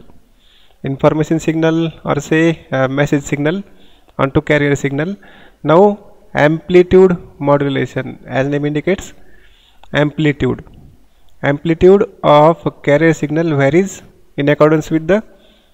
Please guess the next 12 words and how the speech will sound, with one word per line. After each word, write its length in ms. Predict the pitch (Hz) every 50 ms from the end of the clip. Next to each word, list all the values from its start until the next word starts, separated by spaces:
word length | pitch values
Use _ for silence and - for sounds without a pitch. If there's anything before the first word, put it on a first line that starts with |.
| _ _ _ _
amplitude 460 | - 139 147 147 170 170 165 170 165 185
of, 200 | 196 185 - 165
uh, 220 | 151 139 135 131
message 300 | 135 147 151 - 170 160
signal 320 | - 165 160 170 175 180
or 100 | 190 196
information 540 | 196 180 175 - 160 147 147 143 - - 139
signal, 320 | 135 - 147 151 131 127 127
where 260 | 139 156 151 165 175 - - - - - -
frequency 420 | 143 147 - - 160 156 - 165
modulation 420 | 160 160 156 156 151 - 165 160 165
means 300 | 175 196 214 - -